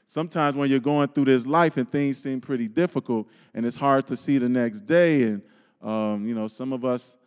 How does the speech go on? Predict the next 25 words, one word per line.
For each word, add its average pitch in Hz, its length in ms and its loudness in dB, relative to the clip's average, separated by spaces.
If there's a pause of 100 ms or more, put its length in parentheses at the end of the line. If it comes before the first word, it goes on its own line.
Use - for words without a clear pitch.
(1040)
some 131 160 -10
of 131 100 -4
us 127 140 0
been 131 160 0
around 135 320 -2
a 135 40 -2
little 135 200 -2
bit 131 140 0
longer, 143 480 -2
and, 117 180 -4
and 113 120 -6
there's 117 100 -4
just 117 240 -8
so 135 180 -4
much 131 200 0
stuff - 320 -6
that 120 120 -2
has 113 160 -4
gone 117 320 -2
on. 135 380 -4
It's 117 100 -6
hard 139 460 -4
to 131 80 -4
think 131 260 -4
about 117 460 0